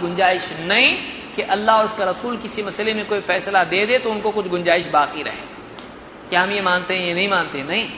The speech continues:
ماننا پڑے گا۔ تو یہ بھی جو ہے، یہ لا الہ الا اللہ کی قبولیت کے لیے وا-، لازمی شرط ہے۔ اسی طرح سے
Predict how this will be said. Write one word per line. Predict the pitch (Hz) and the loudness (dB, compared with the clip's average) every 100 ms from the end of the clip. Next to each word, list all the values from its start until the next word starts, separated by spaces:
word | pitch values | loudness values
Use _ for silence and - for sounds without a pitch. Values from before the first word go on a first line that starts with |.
| 135 | -2
ماننا | 139 160 | 0 0
پڑے | 170 139 165 | -2 -2 -2
گا۔ | 160 - - - - - - - - - - - - | -6 -12 -14 -16 -16 -16 -18 -18 -18 -18 -18 -18 -6
تو | 185 | -2
یہ | 202 262 | 2 4
بھی | 240 | 4
جو | 220 | 2
ہے، | 175 196 254 - - - - | 4 4 4 -2 -14 -16 -14
یہ | 180 180 | -2 0
لا | 196 226 | 6 6
الہ | 214 208 | 6 4
الا | 202 202 190 185 | 4 4 2 0
اللہ | 175 190 190 | 4 4 4
کی | 214 196 | 0 -4
قبولیت | 185 190 185 175 | -2 -2 -2 -4
کے | - | -2
لیے | 180 208 220 | 2 2 2
وا-، | 175 165 160 - | 4 4 2 -6
لازمی | 170 165 175 196 180 | 0 0 0 -4 -2
شرط | 160 151 - | -4 -4 -10
ہے۔ | 117 101 - - - - - - - - - - - - - - - - - - - - - | -10 -10 -14 -16 -18 -18 -18 -18 -18 -18 -16 -16 -16 -16 -16 -18 -18 -18 -18 -18 -18 -18 -8
اسی | 214 339 | -4 2
طرح | 330 247 208 | 8 8 8
سے | 196 220 | 6 4